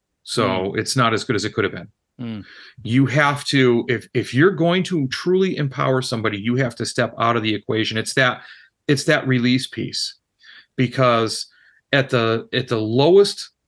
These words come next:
Speaker 1: level of release, you're still controlling. But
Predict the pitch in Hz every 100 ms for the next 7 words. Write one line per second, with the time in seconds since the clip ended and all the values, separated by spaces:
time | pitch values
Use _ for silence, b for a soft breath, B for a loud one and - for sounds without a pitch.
0 | _ _ - 127 143 135 127 123 123 107
1 | 110 107 117 107 - 120 104 - 120 107
2 | 107 - 120 110 101 95 117 -